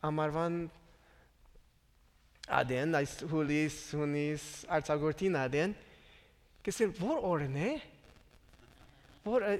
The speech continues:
երեկ, անց-, Ալեքսանդր ասավ, «Դադի, որ օրն է», ասի, «Երեկ շաբթի է»։ Ոչ, ինչ կգարձես, հինգ շաբթ-, ո-,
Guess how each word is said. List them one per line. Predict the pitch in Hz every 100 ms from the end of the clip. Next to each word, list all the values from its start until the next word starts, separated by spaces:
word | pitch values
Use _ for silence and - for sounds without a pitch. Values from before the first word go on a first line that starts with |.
| - -
երեկ, | 190 226 262 175 -
անց-, | - 185 175
Ալեքսանդր | - 202 196 - 196 175
ասավ, | 175 - - - - -
«Դադի, | - 277 208
որ | 214 294
օրն | 226 170 160
է», | 170 262
ասի, | - 175 208
«Երեկ | 190 190 247 -
շաբթի | 285 285 320
է»։ | 277 147 - - - - - - - - - - 131
Ոչ, | 123 117 143 - - - - _ _ -
ինչ | 175
կգարձես, | - 160 135 127 151 - - _ - - _ _ _ _ - -
հինգ | 151 196 -
շաբթ-, | - 233
ո-, | 226